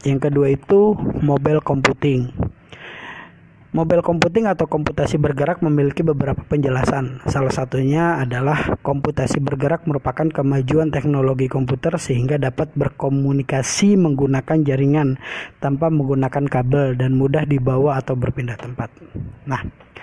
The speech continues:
eh, dalam artian,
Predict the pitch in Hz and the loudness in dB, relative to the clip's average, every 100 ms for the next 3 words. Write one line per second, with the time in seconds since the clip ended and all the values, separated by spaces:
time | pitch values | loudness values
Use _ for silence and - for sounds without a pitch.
0 | - - - - - - - - _ _ | -20 -16 -12 -12 -12 -14 -16 -18 _ _
1 | _ - 165 156 165 175 160 170 - 165 | _ -2 0 2 2 2 0 -4 0 2
2 | 190 240 247 | 4 4 0